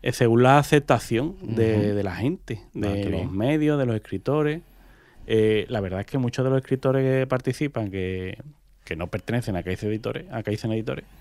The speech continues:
Speaker 1: y, y publican en sellos más grandes, lo veían como muy buena idea. Entonces a nosotros eso nos, fa-, no-, nos faltaba que nos tocaran
Speaker 2: Ah,
Speaker 1: las palmas, ¿no?
Speaker 2: claro, eso es ya la insensatez pasa al entusiasmo.
Speaker 1: Claro, y ahí mismo en ese grupo, eh, Whats-, de WhatsApp,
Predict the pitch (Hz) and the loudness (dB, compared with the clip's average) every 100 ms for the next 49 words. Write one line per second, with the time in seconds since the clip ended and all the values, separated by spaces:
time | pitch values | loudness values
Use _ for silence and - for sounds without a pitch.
0 | - 127 117 113 107 101 110 127 101 98 | -4 2 4 4 2 -2 -6 -6 -4 -2
1 | 107 113 101 - 98 104 110 107 107 107 | -2 -2 -4 -4 -4 -4 -2 -4 -4 -6
2 | 98 117 120 160 _ - - - - - | -6 -6 -6 -8 _ -20 -20 -20 -20 -20
3 | - - 101 101 117 123 123 123 110 107 | -8 -2 0 0 0 0 2 2 2 2
4 | 90 82 - - - - - - - 92 | 0 -4 -10 -20 -20 -20 -20 -20 -10 -8
5 | - 87 101 90 - - 87 85 - 104 | -8 -8 -6 -8 -10 -12 -10 -8 -6 -6
6 | 131 - 92 87 - - 117 104 - - | -6 -6 -8 -8 -10 -10 -8 -10 -12 -16
7 | - - 95 98 101 104 113 - 123 123 | -14 -14 -10 -6 -6 -2 0 0 2 2
8 | 104 104 139 127 92 135 143 101 - 110 | 2 2 2 4 2 6 6 6 6 6
9 | 110 104 107 117 127 127 117 107 107 120 | 6 6 8 10 8 8 4 4 -2 0
10 | 107 117 131 127 127 127 127 185 165 82 | 6 6 6 6 6 6 6 6 6 4
11 | 78 92 - - 123 113 139 160 156 156 | -2 -2 -2 0 0 6 8 8 8 6
12 | 143 135 143 139 147 143 156 202 135 131 | 6 4 4 4 2 0 -4 -4 -2 0
13 | 127 127 147 - - 123 131 156 - 165 | 0 2 0 0 -4 0 0 0 -4 -8